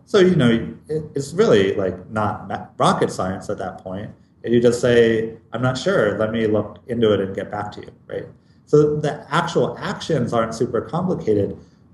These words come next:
but catching yourself is really, really hard. And, um, this happens when you're managing people, where they'll tell you something, what if, you know, that you don't think is true, or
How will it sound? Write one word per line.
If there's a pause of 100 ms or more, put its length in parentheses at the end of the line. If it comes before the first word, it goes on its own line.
(540)
but
catching
yourself (320)
is
really,
really
hard. (460)
And,
um, (200)
this
happens
when
you're
managing
people,
where
they'll
tell
you
something, (440)
what
if, (160)
you
know,
that
you
don't
think
is
true,
or